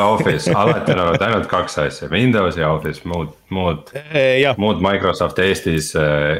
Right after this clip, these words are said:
Speaker 1: ei ole kuulnudki, et Microsoft
Speaker 2: Just.
Speaker 1: teeb.
Speaker 2: Äh,
Speaker 1: Aga mis, mis sa arvad, mis see, mis see veel endaga kaasa toob, et mul näiteks,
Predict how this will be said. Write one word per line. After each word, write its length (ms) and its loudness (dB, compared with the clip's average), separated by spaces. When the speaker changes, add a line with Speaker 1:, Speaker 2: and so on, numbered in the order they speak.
Speaker 1:
ei 160 0
ole 160 0
kuulnudki, 640 2
et 100 -14
Microsoft 480 -6
Speaker 2:
Just. 380 0
Speaker 1:
teeb. 680 -10
Speaker 2:
Äh, 480 2
Speaker 1:
Aga 880 2
mis, 240 0
mis 160 2
sa 140 4
arvad, 180 0
mis 160 -2
see, 240 4
mis 180 -2
see 140 2
veel 180 2
endaga 240 -2
kaasa 240 -2
toob, 220 -2
et 80 -8
mul 100 0
näiteks, 380 -4